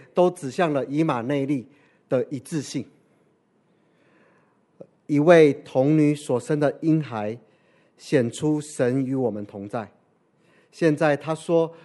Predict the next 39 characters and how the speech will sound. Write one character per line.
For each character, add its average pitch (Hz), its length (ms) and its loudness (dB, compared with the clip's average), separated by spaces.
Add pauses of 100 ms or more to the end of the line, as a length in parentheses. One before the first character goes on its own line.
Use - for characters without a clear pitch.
(120)
，“有 147 240 2
一 175 280 -6
婴 226 220 2
孩 135 500 -2 (100)
为 175 180 4
我 123 180 0
们 123 140 0
而 123 180 -4
生”， 147 340 0 (400)
这 214 120 2
个 196 100 6
婴 202 180 2
孩 127 360 -2 (360)
具 185 200 -4
有 113 280 2 (140)
特 160 380 4
征， 147 500 -2
彰 151 320 -2
显 110 240 -8
了 104 100 -10
神 104 300 -10
的 120 80 -8
同 104 260 -16
在。 110 160 -16 (880)
神 175 340 6
赐 208 240 -2
给 160 220 6
子 147 220 -4
民 139 280 2
一 147 120 -4
位 160 200 6
新 151 440 -4
王， 104 260 -8 (920)
他 185 300 0
出 185 360 -2
于 131 220 -2
大 151 260 4
卫 143 160 4
家， 123 300 -6